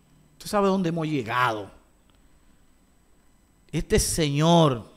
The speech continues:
yo espero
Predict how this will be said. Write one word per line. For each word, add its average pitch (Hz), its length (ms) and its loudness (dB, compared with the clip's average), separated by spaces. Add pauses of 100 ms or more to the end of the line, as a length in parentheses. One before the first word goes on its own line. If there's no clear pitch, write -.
(2250)
yo 131 320 2
espero 165 760 2